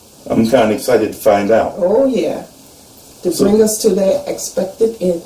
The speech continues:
Speaker 1: There you go.
Speaker 2: Yeah.
Speaker 1: Leaving the things that are behind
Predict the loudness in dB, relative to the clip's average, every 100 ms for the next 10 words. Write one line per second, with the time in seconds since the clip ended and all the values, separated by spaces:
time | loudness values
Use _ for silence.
0 | -8 2 4 4 4 4 4 2 -2 -12
1 | -12 -8 -10 -10 -18 _ -20 -20 -20 -20
2 | -18 -8 -2 0 2 2 2 2 2 0
3 | 0 0 2 2 2 2 0 -4 -10